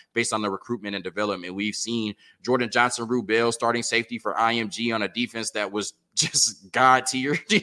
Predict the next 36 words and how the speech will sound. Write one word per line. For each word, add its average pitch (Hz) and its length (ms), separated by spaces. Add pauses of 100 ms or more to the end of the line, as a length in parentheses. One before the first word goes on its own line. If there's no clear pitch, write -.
know, 180 240
it 147 140
was 123 180
amazing. 117 520 (340)
Um, 113 400
out 123 160
of 120 40
the 117 60
state 120 240
of 117 80
Texas, 117 420
love 113 300
the 117 80
depth. 110 420
And 104 360
once 107 240
again, 101 320
love 107 140
the 107 60
talent 113 340
that 101 80
we 104 120
have 104 320 (240)
in 110 140
the 104 60
D 110 200
B 107 200
room 107 360
at 104 140
the 92 80
safety 110 520
and 98 120
corner 110 260
positions. 110 580
Alex 117 320
January, 120 600